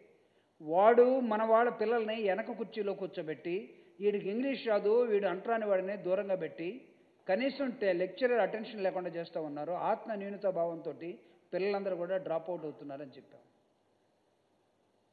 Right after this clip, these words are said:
Next ఇయర్కి మారుద్దాం అన్నాడు మహానుభావుడు, లేడు. అలాంటి best available స్కూళ్ళు ఒకవేళ ఎవరైనా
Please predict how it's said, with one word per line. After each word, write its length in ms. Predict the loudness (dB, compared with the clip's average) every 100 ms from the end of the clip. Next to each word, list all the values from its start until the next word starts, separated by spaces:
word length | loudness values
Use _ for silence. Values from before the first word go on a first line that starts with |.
| _ _ _ _
Next 320 | -8 -8 -2 -2
ఇయర్కి 200 | -2 -2
మారుద్దాం 440 | -2 0 -2 -2
అన్నాడు 260 | -4 -14 -18 -20 _ _ _ _ _ _ _ -6
మహానుభావుడు, 520 | -2 0 2 2 2
లేడు. 320 | -2 -4 -4 -14 -20 -20 _ _ _ _ _ _ _ _ _ _ _ -4
అలాంటి 340 | 0 0 0
best 280 | 0 -2 0
available 400 | 4 4 4 0
స్కూళ్ళు 340 | -2 -6 0 2
ఒకవేళ 420 | 4 4 4 4
ఎవరైనా 580 | 4 4 4 2 -2